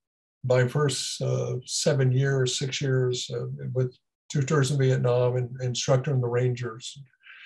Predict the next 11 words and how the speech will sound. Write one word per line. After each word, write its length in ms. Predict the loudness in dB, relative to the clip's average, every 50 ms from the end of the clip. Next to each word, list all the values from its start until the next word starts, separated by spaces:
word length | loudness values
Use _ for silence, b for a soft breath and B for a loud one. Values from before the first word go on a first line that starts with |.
| B B B B B B _ _ -2 2
And, 360 | 4 6 6 6 6 4 4
um, 380 | 4 4 2 2 0 -2 -8 _ _ _ _ _ _ _ _ _ _ _ _ _ _ _ _ _ _ -2
after 220 | -2 -2 0 0
graduate 340 | 2 4 4 4 2 0 -4
school, 240 | -4 -4 -2 0 2
I 100 | 2 4
got 240 | 4 4 2 2 0
married 320 | 0 0 0 0 0 0
in 140 | 0 -2 -2
graduate 440 | 0 0 -2 -2 -2 -6 -10 -14 -14
school. 520 | -12 -10 -8 -8 -6 -6 -8 -8 -8